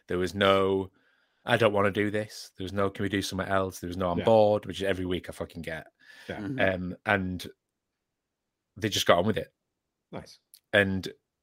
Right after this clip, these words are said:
Speaker 1: even though it was idiot proof, still, some of them still manage to somehow force
Speaker 2: <laughs>
Speaker 1: parts into bits of words. And then they come back to me and go, "Why is mine wonky?"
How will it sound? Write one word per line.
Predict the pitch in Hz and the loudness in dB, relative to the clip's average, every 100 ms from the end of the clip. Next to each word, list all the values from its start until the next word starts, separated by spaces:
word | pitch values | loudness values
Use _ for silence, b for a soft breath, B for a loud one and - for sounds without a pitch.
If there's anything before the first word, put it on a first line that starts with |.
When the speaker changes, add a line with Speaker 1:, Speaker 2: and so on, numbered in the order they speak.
| - | 8
Speaker 1:
even | 135 131 127 | 10 10 8
though | 120 | 6
it | |
was | 98 | 4
idiot | 107 104 95 | 0 -2 -4
proof, | 92 87 - - _ _ _ _ _ 113 _ | -6 -6 -10 -18 _ _ _ _ _ -20 _
still, | - - 127 | -2 4 4
some | 120 120 | 4 0
of | 107 | 0
them | 101 | 0
still | 117 101 | 0 4
manage | 98 95 - | 2 0 -4
to | - 92 85 | -4 -4 -6
somehow | - 101 92 90 | -4 -2 0 -2
force | - 95 87 82 - - B B - | 2 2 2 0 -4 -8 B B -4
Speaker 2:
<laughs> | 165 - - | -2 -4 8
Speaker 1:
parts | 113 98 92 | 10 10 6
into | 98 107 | -4 -2
bits | 101 101 101 | 0 0 2
of | |
words. | 95 101 - B - | 4 4 2 B 8
And | 120 | 10
then | 120 | 10
they | |
come | 123 123 | 6 10
back | 123 | 8
to | - | 8
me | 113 | 2
and | |
go, | 107 104 B B B - | 4 4 B B B 12
"Why | 208 | 12
is | 262 202 | 12 12
mine | 226 220 | 12 12
wonky?" | 202 220 - 180 | 12 10 6 6